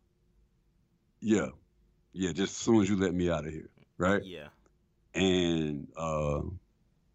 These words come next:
Speaker 1: you know, fate eventually arrives. Adam Sandler wins the bet. He's a million, he wins the, the bet. You know, he's got over a million dollars in, in, in, uh, gambling winnings that he just won because the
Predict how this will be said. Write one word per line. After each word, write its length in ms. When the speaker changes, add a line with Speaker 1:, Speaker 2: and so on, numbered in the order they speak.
Speaker 1:
you 100
know, 160
fate 500
eventually 560
arrives. 640
Adam 220
Sandler 460
wins 220
the 80
bet. 320
He's 160
a 60
million, 240
he 120
wins 280
the, 180
the 100
bet. 220
You 80
know, 40
he's 120
got 160
over 200
a 40
million 420
dollars 480
in, 440
in, 340
in, 360
uh, 140
gambling 800
winnings 480
that 100
he 140
just 240
won 300
because 380
the 220